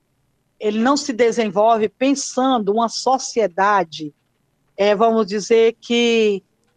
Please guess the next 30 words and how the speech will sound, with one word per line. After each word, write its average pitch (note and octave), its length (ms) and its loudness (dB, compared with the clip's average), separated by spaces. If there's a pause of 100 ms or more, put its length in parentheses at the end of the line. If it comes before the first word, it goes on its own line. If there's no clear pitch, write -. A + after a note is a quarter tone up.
(300)
ó, G#3+ 300 0
vamos A#3 260 2
dizer G#3+ 200 2
que B3+ 120 0
esse B3 180 0
desenvolvimento A#3+ 920 2
contemple C4+ 840 -2
a A3+ 120 0
população. A3 640 -2 (880)
Então, B3 220 0
o - 20 0
desenvolvimento C4+ 800 0
brasileiro, A3 600 0
ele A3 120 -2
sempre - 380 -6
foi A#3+ 100 -2
um A#3+ 80 -2
desenvolvimento A3 1080 -4 (480)
voltado A#3+ 760 2 (140)
para B3+ 220 2
os A#3+ 140 -6
interesses C#4 680 -2
da B3+ 200 0
elite, A#3 500 -6 (500)
para A#3+ 200 0
os A#3+ 100 -4
interesses, C4 760 -2
né? A#3+ 160 0
Então, C#4 240 -2
Nordeste. A#3+ 640 -2